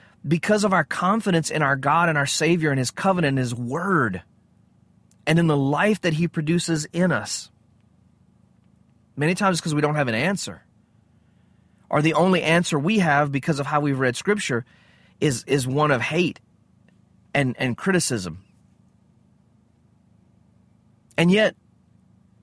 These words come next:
we, we wanna lose our minds and we want everybody to hear us when we feel like our country or, or, or the world is going in, a, in the wrong direction. Ladies and gentlemen, I've said this before in Shabbat, if you follow our Shabbat services.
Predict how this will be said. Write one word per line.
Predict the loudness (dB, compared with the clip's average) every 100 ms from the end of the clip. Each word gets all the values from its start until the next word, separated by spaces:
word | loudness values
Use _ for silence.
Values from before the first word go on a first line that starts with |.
| _ _ _ _ _ _ _ _ _ _ _ _ -4
we, | 2 2 2
we | -2 -2
wanna | 2 2 4
lose | 2 2
our | 2
minds | 2 2 2 2
and | 2
we |
want | 4 2
everybody | 2 2 2
to | 0
hear | 0 0
us | 0
when | 0 0
we | 0
feel | -2
like | -2 -2
our | -2
country | -2 0 0 2
or, | 4 2 0 -6 -20 -12 -2
or, | 2 2
or | 2
the | 0
world | 2 2
is | 2
going | 0 -2 0
in, | -2
a, | -2
in | 0
the | 2
wrong | 2 2
direction. | 0 -2 -2 -4 -2
Ladies | -2 -2 0
and | 0
gentlemen, | 2 2 0 -2 -6 _ _ -10
I've | -6
said | -2 -2
this | -2 -6
before | -4 -2 0
in |
Shabbat, | -2 -4 -2 -2 -2
if | -6
you | -8
follow | -2 0 0 -2 -2
our | -4
Shabbat | -4 -4 -4 -2
services. | -4 -4 -6 -10